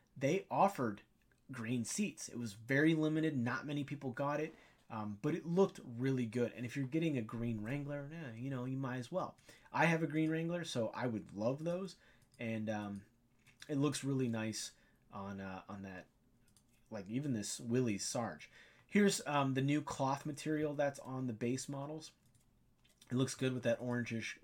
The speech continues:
gold contrast stitching. And what just happened there? What just hap-, I just, I'm gonna edit that out too. No! Stop doing that.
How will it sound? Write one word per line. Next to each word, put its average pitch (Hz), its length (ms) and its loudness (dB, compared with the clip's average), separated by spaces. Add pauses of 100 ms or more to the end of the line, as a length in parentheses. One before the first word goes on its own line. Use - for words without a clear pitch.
gold 113 380 -2
contrast 117 540 -4
stitching. 170 400 -6 (500)
And 107 320 -4
what 139 160 -2
just - 280 -10
happened 113 420 -10
there? 85 300 -14 (1400)
What 131 200 -10
just 117 340 -10
hap-, 110 240 -14 (140)
I 110 40 -10
just, 104 320 -10 (1080)
I'm - 60 -12 (840)
gonna - 260 -16
edit 90 120 -16
that 110 180 -4
out 101 180 -6
too. - 220 -8 (2250)
No! 196 680 2 (1300)
Stop - 280 -12
doing 165 260 -2
that. 85 220 -6